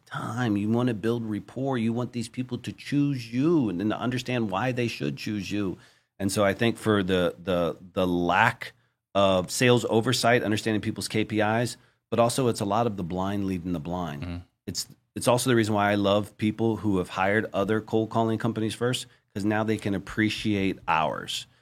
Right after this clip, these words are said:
Speaker 2: Right.
Speaker 1: Like, if you're just a big baller, you spent all this money on T V, and all of a sudden you come over to us and we're your first cold calling company, it's gonna hit different.
Speaker 2: Mm-hmm.
Speaker 1: But if you've struggled the past couple of years and you're like, "Oh my God, you come over here, we're the best of the best."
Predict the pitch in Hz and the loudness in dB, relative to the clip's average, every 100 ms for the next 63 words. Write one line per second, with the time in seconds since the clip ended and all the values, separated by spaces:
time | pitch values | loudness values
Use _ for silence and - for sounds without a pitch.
0 | - - 107 101 104 117 135 131 123 104 | -10 2 4 6 2 2 2 2 0 2
1 | 110 104 98 104 104 95 92 - 107 98 | 2 4 4 4 4 2 0 -2 0 2
2 | 98 95 101 98 98 - 101 98 101 95 | 0 -2 -2 0 -2 -2 -2 0 0 -2
3 | 92 95 104 92 90 - 98 92 87 - | -2 -4 -4 -2 -4 -2 -2 -2 -4 -2
4 | 98 - 92 95 95 101 95 107 101 101 | -2 -2 -4 -2 -4 -6 -6 -4 -4 -4
5 | 101 113 110 117 127 127 _ - 175 127 | -4 -4 -4 -4 -4 -6 _ -6 -2 0
6 | 120 160 90 80 65 - _ - 98 95 | 0 -2 -4 -8 -10 -16 _ -12 -10 -10
7 | - 95 92 113 113 - - 123 131 110 | -4 -2 2 2 2 -2 0 4 4 4
8 | 90 92 98 - 92 101 104 107 101 95 | 0 0 -2 -2 -2 0 0 0 0 0
9 | 90 - 104 92 82 95 85 78 95 85 | -2 -2 -2 -2 -2 -2 -4 -4 -4 -4
10 | 87 98 85 95 90 87 90 92 90 92 | -6 -6 -4 -6 -6 -6 -6 -6 -4 -2
11 | 90 | -2